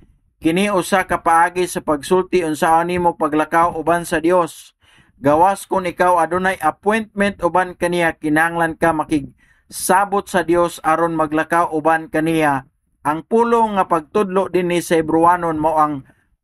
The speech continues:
moed nga nagpasabot nga fista o pista, o kini ang pulong gigamit sa pagisgot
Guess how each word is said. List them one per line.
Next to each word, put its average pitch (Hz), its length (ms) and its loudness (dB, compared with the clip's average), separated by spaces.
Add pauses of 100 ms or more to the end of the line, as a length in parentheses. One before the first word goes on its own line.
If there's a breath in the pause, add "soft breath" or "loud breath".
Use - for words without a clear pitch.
(120)
moed 185 480 0 (640)
nga 170 320 2
nagpasabot 175 720 -2
nga 165 180 0
fista 190 720 -2
o 151 80 -2
pista, 175 800 -2 (960)
o 196 320 2
kini 190 400 0
ang 165 240 -2
pulong 214 400 2
gigamit 180 560 0
sa - 160 -12
pagisgot 170 640 0